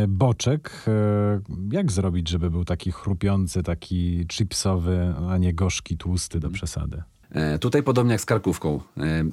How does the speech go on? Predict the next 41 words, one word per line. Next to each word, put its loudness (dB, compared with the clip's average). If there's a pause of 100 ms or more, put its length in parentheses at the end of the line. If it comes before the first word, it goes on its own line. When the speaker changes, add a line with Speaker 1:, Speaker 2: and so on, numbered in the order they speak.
(100)
Speaker 2:
wiele 4
zależy 4
od -4
tego, 2
jaki 0
boczek 0
mamy, 0
e, -4 (520)
w-, -6
pod 0
ręką. -2 (380)
Gorzkość 2
może 4
wynikać, 2
e, 0
z -6
przypalenia 2
mięsa, 2
ale 2
jeszcze 2
bardziej 2
z -4
przypalenia 0
przypraw. 0
Dlatego 0
tutaj 2 (340)
bardzo 2
trzeba 2
na 0
to 0
uważać. 0 (220)
Im 2
tłustszy 0
boczek, 0 (120)
tym 2
więcej 2
czasu 0
potrzeba, 0
żeby 0
wyszedł 0
dobry. 4